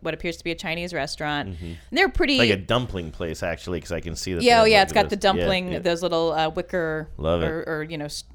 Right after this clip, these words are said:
Speaker 1: I don't know what they're called, but the, like, the dumpling
Speaker 2: Mm-hmm.
Speaker 1: containers.
Speaker 2: Yeah.
Speaker 1: Um,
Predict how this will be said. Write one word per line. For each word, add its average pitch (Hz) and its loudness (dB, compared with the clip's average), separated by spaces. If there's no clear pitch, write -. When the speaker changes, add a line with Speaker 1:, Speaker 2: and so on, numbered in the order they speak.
Speaker 1:
I 165 -6
don't 151 -6
know 147 -8
what 147 -10
they're 143 -8
called, 147 -8
but 170 -4
the, 185 2
like, 180 0
the 185 0
dumpling 170 -4
Speaker 2:
Mm-hmm. - -8
Speaker 1:
containers. 78 -6
Speaker 2:
Yeah. 78 -2
Speaker 1:
Um, 170 0